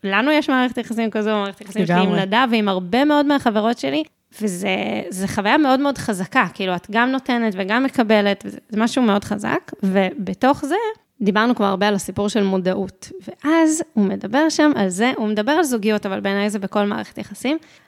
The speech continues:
Speaker 1: עד כמה התפקיד שלנו כשאנחנו מודעים,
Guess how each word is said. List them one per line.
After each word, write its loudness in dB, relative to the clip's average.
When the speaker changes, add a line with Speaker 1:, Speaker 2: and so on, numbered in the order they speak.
Speaker 1:
עד 2
כמה 2
התפקיד -6
שלנו -2
כשאנחנו 0
מודעים, 2